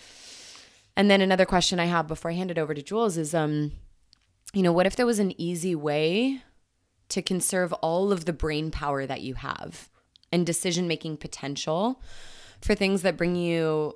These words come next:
you know, more joy and more freedom? Meaning, like, instead of spending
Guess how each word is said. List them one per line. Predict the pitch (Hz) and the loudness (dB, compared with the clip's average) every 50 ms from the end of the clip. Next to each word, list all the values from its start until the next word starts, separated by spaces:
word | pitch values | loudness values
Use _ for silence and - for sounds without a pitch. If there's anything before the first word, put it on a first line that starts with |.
| - _ | -10 _
you | - 175 | -8 -6
know, | 160 160 | -4 -4
more | 156 160 170 185 | -2 -2 -4 -4
joy | 170 - - - 156 147 151 147 135 127 | -4 -4 -4 -4 -4 -4 -6 -6 -8 -10
and | 131 143 | -10 -10
more | 147 143 147 | -10 -10 -12
freedom? | - - - - 156 147 139 - - - - 180 165 165 _ _ _ _ _ _ _ _ _ _ _ - | -14 -14 -10 -8 -8 -6 -6 -8 -8 -10 -10 -12 -12 -14 _ _ _ _ _ _ _ _ _ _ _ 0
Meaning, | 185 202 202 196 185 185 | 2 4 4 4 4 4
like, | 175 170 165 165 - - - | 2 2 2 0 -2 -4 -2
instead | 175 170 170 - - 185 175 | 0 0 0 0 -2 -2 0
of | 175 165 | 0 -2
spending | - - 175 170 170 170 165 165 - | -2 -2 0 0 0 0 -2 -2 -4